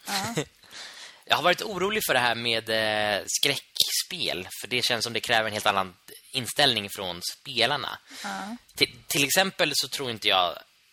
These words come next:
Speaker 2: för en sekund att, att, eh, att spelarna kommer vara rädda för saker och ting som händer i världen. Men, men, eh, jag undrar hur ni kommer liksom... Om inte ni köper hela scenariot så kommer det väldigt, väldigt, tror jag det blir väldigt, kommer falla väldigt platt.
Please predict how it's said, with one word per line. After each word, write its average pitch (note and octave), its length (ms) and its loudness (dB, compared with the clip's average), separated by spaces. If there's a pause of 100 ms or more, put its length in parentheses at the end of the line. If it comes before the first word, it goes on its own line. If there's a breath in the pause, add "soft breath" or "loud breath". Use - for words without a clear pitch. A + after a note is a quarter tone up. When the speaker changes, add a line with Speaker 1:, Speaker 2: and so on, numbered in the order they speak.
(240)
Speaker 2:
för A#2 80 -2
en A2 100 0
sekund A#2+ 380 -2
att, G2+ 80 0
att, - 400 -4
eh, G2 100 -2 (340)
att G2+ 100 -4 (120)
spelarna D3 360 4
kommer G2 180 -2
vara E2 180 -2
rädda D#2+ 260 -4
för - 80 -14
saker E2 260 -10
och E2+ 60 -12
ting E2+ 160 -12
som F2 100 -12
händer E2+ 240 -10
i E2+ 40 -4
världen. E2+ 460 -8
Men, F#2+ 220 -6
men, G2 240 2
eh, F#2+ 200 6 (220)
jag A2+ 120 -2
undrar G#2+ 260 2
hur G#2+ 120 -4
ni G2+ 140 -4
kommer G#2 240 0
liksom... F#2 460 -2 (1000 loud breath)
Om A#2+ 160 -2
inte C#3 160 -2
ni C3 120 2
köper D#3 440 4
hela G2+ 240 4
scenariot A#2 400 6
så F#2+ 60 -6
kommer G2+ 160 2
det F#2+ 60 2
väldigt, F2+ 240 2
väldigt, F#2+ 280 -2
tror G#2 140 -2
jag F#2+ 100 0
det G2 220 -12
blir G2 120 -4
väldigt, F#2+ 420 0
kommer G2+ 120 -8
falla G2 200 6
väldigt F2+ 220 0
platt. - 260 -2